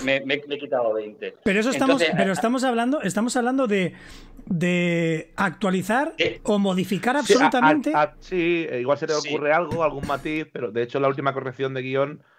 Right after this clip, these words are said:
Speaker 3: se hizo la semana pasada.
Speaker 1: Ujú.
Speaker 2: Ah.
Speaker 1: Hay, hay actores, eh, que te dicen, "Pero, jo, es que no me habéis pasado todavía mi, mi texto". Dice, "Es que no te lo vamos a pasar hasta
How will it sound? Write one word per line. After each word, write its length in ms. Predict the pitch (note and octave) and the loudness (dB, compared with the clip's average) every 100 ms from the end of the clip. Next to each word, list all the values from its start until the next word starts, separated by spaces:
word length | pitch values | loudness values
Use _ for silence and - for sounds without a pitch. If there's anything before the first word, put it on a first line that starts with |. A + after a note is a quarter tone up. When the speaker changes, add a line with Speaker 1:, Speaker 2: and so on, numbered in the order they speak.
| _ _ | _ _
Speaker 3:
se 200 | - - | -6 -4
hizo 180 | C3 B2 | -2 -2
la 80 | A2+ | -4
semana 240 | A2 G#2+ | -4 -6
pasada. 420 | G2+ F#3+ G#2 G#2 _ - - _ - | -6 -8 -10 -14 _ -20 -20 _ -18
Speaker 1:
Ujú. 200 | G3 G3+ | -12 -4
Speaker 2:
Ah. 140 | F#3 F#3 - | -4 -4 0
Speaker 1:
Hay, 280 | C3 D3+ - | 2 2 0
hay 160 | C3 D3 E3 | -2 0 -2
actores, 680 | E3+ - F3+ F3 F#3+ - _ | -4 2 4 4 -2 -10 _
eh, 360 | A#2+ A#2 A2+ A2+ | -6 -2 -2 -2
que 140 | G#2+ G#2+ | -4 -4
te 100 | A2 | -4
dicen, 260 | G#2+ G#2+ | -4 -4
"Pero, 140 | - G#2+ | 0 -2
jo, 180 | - E3 | 2 0
es 80 | - | 0
que 100 | D#3 | -2
no 80 | |
me 60 | D#3+ | 0
habéis 160 | F#3+ F#3+ | -2 -2
pasado 320 | - - C3+ | -2 2 2
todavía 400 | C3+ B2 B2 A#2 | 4 4 4 0
mi, 560 | A2+ A2 G#2+ G2+ G2+ G2+ | 0 -4 -4 -4 -6 -8
mi 360 | G2 F#2+ F#2 | -8 -6 -6
texto". 380 | F2+ E3+ F#3 A#2 | 2 2 2 0
Dice, 200 | F#2 F2 | -4 -2
"Es 100 | F2+ | -6
que 100 | - | 0
no 120 | G#2+ | 0
te 80 | B2 | 4
lo 80 | C3 | 6
vamos 240 | C3 - | 4 2
a 60 | C3 | -4
pasar 240 | C#3 D#3 | -2 -2
hasta 420 | E3+ - - A#2 | -4 -2 2 4